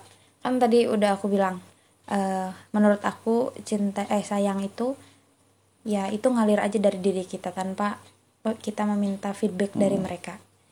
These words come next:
Speaker 1: Kamu pernah nggak ada di posisi itu gitu, ketika kamu sayang sama seseorang dan seseorang itu, ya, ya udah, itu hak dia, kayak sama kayak disebutnya kayak bertepuk sebelah tangan, tapi kamu masih tetap aja sayang sama dia.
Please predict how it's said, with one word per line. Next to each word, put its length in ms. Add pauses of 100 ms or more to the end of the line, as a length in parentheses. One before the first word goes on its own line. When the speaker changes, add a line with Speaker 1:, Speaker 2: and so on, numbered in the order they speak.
(320)
Speaker 1:
Kamu 200
pernah 220
nggak 220
ada 160
di 80
posisi 480
itu 160
gitu, 180
ketika 460 (320)
kamu 360
sayang 440
sama 240
seseorang 720
dan 160
seseorang 500
itu, 180 (680)
ya, 240 (680)
ya 120
udah, 320
itu 240
hak 160
dia, 260
kayak 360
sama 340
kayak 300
disebutnya 560
kayak 180
bertepuk 460
sebelah 340
tangan, 320
tapi 220
kamu 180
masih 300
tetap 180
aja 240
sayang 320
sama 220
dia. 200